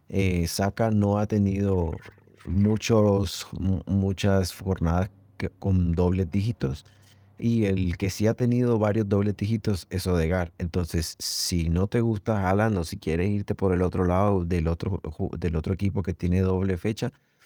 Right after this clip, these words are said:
Odegaard. Mi, mi capitán va a ser Haaland y estoy pensando en traer a un reemplazo de Fernández que sería mi vicecapitán.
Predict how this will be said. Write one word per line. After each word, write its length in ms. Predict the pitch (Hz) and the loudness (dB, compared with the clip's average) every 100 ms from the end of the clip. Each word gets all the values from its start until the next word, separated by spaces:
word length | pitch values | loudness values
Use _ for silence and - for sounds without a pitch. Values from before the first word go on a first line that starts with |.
| _ _ _ _ _ | _ _ _ _ _
Odegaard. 540 | 98 90 82 85 71 - _ - | 2 2 2 -2 -4 -12 _ -6
Mi, 680 | 92 98 95 95 95 92 - | -2 2 2 2 0 0 0
mi 320 | 90 87 82 | 0 0 -2
capitán 560 | - 90 82 107 127 | -2 -2 -2 0 2
va 60 | 110 | 2
a 40 | |
ser 520 | 90 92 92 90 85 - | 0 0 0 0 -4 -10
Haaland 420 | - 95 90 82 - | -4 -2 0 -2 -4
y 160 | 107 98 | -2 -2
estoy 240 | 90 90 | -2 -4
pensando 460 | 85 95 95 92 98 | -2 -2 0 0 0
en 80 | 92 | 0
traer 320 | 87 85 85 | 0 0 0
a 160 | 90 92 | 0 0
un 480 | 95 95 92 92 - | 0 -2 -4 -8 -8
reemplazo 640 | 95 82 95 87 104 98 | -4 -2 -2 -2 0 0
de 140 | 92 | 0
Fernández 500 | - 82 80 90 101 | -2 -4 -2 -2 -2
que 160 | - 95 | -4 -6
sería 380 | - 85 85 82 | -4 -2 -2 0
mi 160 | 90 | 0
vicecapitán. 720 | 87 82 80 82 78 76 76 | 0 -4 -4 -6 -4 -4 -6